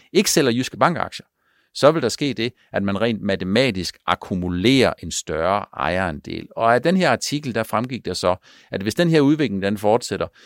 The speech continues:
jamen så vil Jyske Bank om måske ti, tretten, fjorten år potentielt kunne stå i en situation, hvor de er fondsejet. Det er heller ikke det, jeg anholder.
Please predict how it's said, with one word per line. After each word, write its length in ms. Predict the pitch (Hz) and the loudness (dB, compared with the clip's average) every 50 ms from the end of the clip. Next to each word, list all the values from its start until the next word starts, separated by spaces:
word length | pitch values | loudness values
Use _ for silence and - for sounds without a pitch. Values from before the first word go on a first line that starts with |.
| - _ - | -20 _ -8
jamen 140 | - 98 | -8 -6
så 180 | 87 - 127 131 | -2 2 2 2
vil 180 | 127 113 98 101 | 2 2 -2 -2
Jyske 260 | 127 127 - - 104 | -4 -4 -4 -8 -6
Bank 340 | - - 90 95 92 95 _ _ _ _ _ - | -2 0 0 0 0 -4 _ _ _ _ _ -6
om 340 | - 117 104 92 82 80 85 _ _ _ - 107 113 | 2 4 4 4 4 0 -8 _ _ _ -20 -16 -10
måske 240 | 107 101 - - 98 | -10 -10 -8 -8 -8
ti, 220 | 82 - - 117 101 | -8 -6 -8 -8 -8
tretten, 440 | - - - 101 117 - 104 90 | -8 -4 -4 -4 -4 -4 -8 -12
fjorten 440 | - - 120 120 123 139 - 127 107 | -8 -2 2 2 2 2 2 0 0
år 300 | 98 101 101 85 - _ _ _ _ _ _ _ _ | 2 2 2 2 -2 _ _ _ _ _ _ _ _
potentielt 580 | - 127 107 - 104 92 - - 202 247 - - | -6 -6 -6 -4 -4 -4 2 2 2 2 2 -2
kunne 140 | - 147 | -8 -8
stå 220 | - - 170 165 151 | -4 0 0 2 2
i 40 | 123 | 2
en 100 | 101 95 | 0 -4
situation, 500 | - 117 - 101 95 - - 143 147 120 | -6 -6 -6 -6 -6 -2 0 0 0 0
hvor 80 | 101 | -2
de 140 | 92 104 101 | -2 -2 -4
er 60 | 95 | -4
fondsejet. 560 | - - 101 104 - - - - - - - - _ _ _ _ _ _ _ - | -2 -2 -4 -2 -4 -8 -8 -8 -8 -10 -12 -16 _ _ _ _ _ _ _ 4
Det 100 | 170 185 | 6 6
er 40 | 147 | 8
heller 200 | 156 175 156 147 | 8 8 6 6
ikke 120 | 147 - | 6 4
det, 140 | - 135 117 | 0 0 0
jeg 140 | 98 80 80 | 0 0 -2
anholder. 340 | 82 90 92 85 85 82 | -4 -6 -6 -8 -6 -8